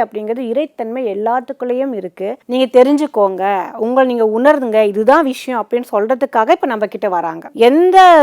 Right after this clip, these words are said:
ஸ்கூலுக்கு போனாலுமே ஸ்பிரிச்சுவாலிட்டிக்கு அப்படின்னு சொல்லிட்டு ஒரு தனியோ கோர்ஸோ கிளாஸோ கிடையாது, ஒரு சப்ஜெக்டோ இல்ல உங்களுக்கு. ஏன் சப்ஜெக்டா வைக்கலன்னா அது நமக்குள்ளேயே இருக்கக்கூடிய விஷயம்தான். என்ன கேட்டா இன்னுமே வந்து போர்ட்ஸ்ல, இந்த நம்ம மத்த போர்டுல, எஜுகேஷன் போர்டுல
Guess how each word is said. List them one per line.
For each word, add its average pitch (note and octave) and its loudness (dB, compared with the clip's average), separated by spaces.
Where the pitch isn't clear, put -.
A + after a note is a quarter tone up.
ஸ்கூலுக்கு D#4+ 0
போனாலுமே B3+ 2
ஸ்பிரிச்சுவாலிட்டிக்கு D#4+ 0
அப்படின்னு C4 -4
சொல்லிட்டு A#3+ 0
ஒரு C#4+ -12
தனியோ B3+ 0
கோர்ஸோ C4+ 2
கிளாஸோ G#3+ -4
கிடையாது, G#3 -2
ஒரு - -14
சப்ஜெக்டோ A3+ -4
இல்ல G3 -6
உங்களுக்கு. E3+ -16
ஏன் G4 0
சப்ஜெக்டா B3+ 0
வைக்கலன்னா G#3+ -4
அது G#3+ -6
நமக்குள்ளேயே A#3+ -2
இருக்கக்கூடிய G3+ -10
விஷயம்தான். F#3 -12
என்ன C#4+ 2
கேட்டா D4 2
இன்னுமே C4+ -2
வந்து A#3 0
போர்ட்ஸ்ல, C4 2
இந்த A3 -6
நம்ம G#3+ -6
மத்த G#3+ -4
போர்டுல, B3 2
எஜுகேஷன் A#3+ -6
போர்டுல A3 -2